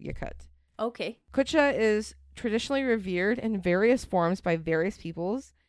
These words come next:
Speaker 1: and appears in many legends as a key figure in creation.
Speaker 2: Oh, interesting. Okay.
Speaker 1: And also as a fertile ancestor of mankind, as a mighty shaman, and as a trickster.
Speaker 2: Love that.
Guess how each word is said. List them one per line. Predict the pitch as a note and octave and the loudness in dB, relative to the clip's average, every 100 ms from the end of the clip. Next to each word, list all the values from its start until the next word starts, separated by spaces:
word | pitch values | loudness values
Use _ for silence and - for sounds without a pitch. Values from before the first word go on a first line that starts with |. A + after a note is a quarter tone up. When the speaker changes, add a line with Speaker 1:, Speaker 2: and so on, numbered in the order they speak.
| _ _ | _ _
Speaker 1:
and | G3 | -2
appears | G3 - G3+ G3+ | -2 0 0 2
in | F#3+ | 0
many | F3+ G3+ | 2 2
legends | C4 G3+ D#3 F3 A3 F4+ - - | 4 4 2 0 -2 -4 -10 0
as | F3+ E3+ E3+ - | 4 4 2 -2
a | F3 | -2
key | E3+ - C4 | -2 -2 -2
figure | D4 - G3 F#3+ G3 | -2 -4 -4 -4 -4
in | - E3 D#3+ | -6 -8 -8
creation. | - E3+ D#3+ F3+ A3 D#3 F#2 - _ _ _ _ - | -6 -2 2 2 2 -2 -4 -8 _ _ _ _ -14
Speaker 2:
Oh, | E4+ G#4 B4 C5+ B4 A3+ E3 | -12 -12 -16 -10 -4 -2 -2
interesting. | D3+ G4 C5+ - - D#3+ | -4 -8 -12 -12 -10 -10
Okay. | A#3 F#3+ D3+ C4+ - _ _ _ _ - | -10 -6 -6 -8 -12 _ _ _ _ 2
Speaker 1:
And | G#3+ G#3+ G3+ - | 2 2 0 4
also | A3+ A3+ A#3 | 4 4 4
as | F3+ F3+ F3 - | 6 4 4 0
a | E3 E3 | 0 0
fertile | - G#3+ G#3 | 4 6 6
ancestor | G3+ F3+ F3+ F#3 F3+ F3 | 6 4 4 0 0 2
of | D#3+ | 2
mankind, | E3+ D3+ D#3 - B3 B3+ A#3+ B3+ C4 _ _ - | 2 0 0 2 4 4 2 -4 -12 _ _ 0
as | F3+ | 0
a | E3+ | 2
mighty | E3 D#3+ D#3 | 0 0 0
shaman, | - A#3 A#3+ A#3+ A#3+ B3+ - - | 2 6 6 4 0 -2 -10 0
and | G3 A#3 E3 D#3 G3+ - | 4 6 4 2 -6 -4
as | D#3 D#3 | 0 0
a | D3+ | -2
trickster. | - F3 - - - - _ _ _ - | -8 -10 -8 -10 -12 -14 _ _ _ -12
Speaker 2:
Love | F3 D#3 | -10 -8
that. | C#3+ D3 | -8 -10